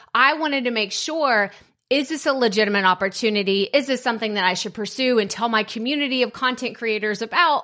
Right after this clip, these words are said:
Or is this something that I need to scream from the rooftops, "Go the other direction"? This is absolutely something you want to avoid at all costs. It's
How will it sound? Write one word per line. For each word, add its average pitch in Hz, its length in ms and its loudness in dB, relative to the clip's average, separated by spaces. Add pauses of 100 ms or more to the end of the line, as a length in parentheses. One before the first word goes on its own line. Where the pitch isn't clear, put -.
Or 339 400 2 (320)
is 311 200 0
this 359 160 -2
something 262 340 -2
that 240 160 -2
I 190 140 -2
need 220 160 -2
to 247 100 -2
scream 208 380 -6
from 240 160 -6
the 226 100 -4
rooftops, 262 640 -2 (400)
"Go 220 380 4
the 233 240 2
other 196 320 0
direction"? 208 840 0
This 247 300 0
is 254 180 0 (140)
absolutely 240 680 2
something 226 340 0
you 214 100 -6
want 202 160 -2
to - 100 -4
avoid 185 460 -4
at 311 220 2
all 214 200 2
costs. 180 460 -2
It's 214 240 -4